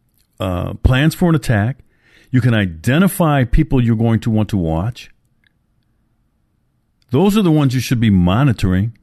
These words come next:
not my metadata or your metadata. Your fundraising, a lot of your fundraising is funneled through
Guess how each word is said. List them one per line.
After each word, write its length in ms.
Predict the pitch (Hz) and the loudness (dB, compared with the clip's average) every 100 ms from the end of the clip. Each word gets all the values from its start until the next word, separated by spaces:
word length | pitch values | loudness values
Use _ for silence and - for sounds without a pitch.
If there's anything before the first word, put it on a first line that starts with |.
| _ | _
not 200 | 123 143 | -2 0
my 280 | 90 98 151 | 0 0 2
metadata 640 | 123 98 90 80 85 95 | 2 2 0 -2 -2 0
or 140 | 123 87 | 0 0
your 300 | 87 120 147 | -2 0 0
metadata. 760 | 110 95 85 82 82 90 139 - _ _ _ _ _ _ _ _ _ _ _ _ _ _ _ _ _ _ _ _ _ _ _ | 2 0 -4 -6 -6 -6 -6 -10 _ _ _ _ _ _ _ _ _ _ _ _ _ _ _ _ _ _ _ _ _ _ _
Your 140 | - 104 | -4 -4
fundraising, 760 | - 151 190 185 190 180 185 | -2 0 2 4 2 2 2
a 40 | 123 | 0
lot 180 | 127 | 0
of 80 | 151 | 0
your 80 | 123 | -2
fundraising 760 | - - 135 165 165 170 160 165 | -4 -2 0 2 2 2 0 -2
is 100 | 139 | -2
funneled 400 | - 151 156 131 | -2 0 0 -2
through 380 | - 151 156 | -2 -2 -4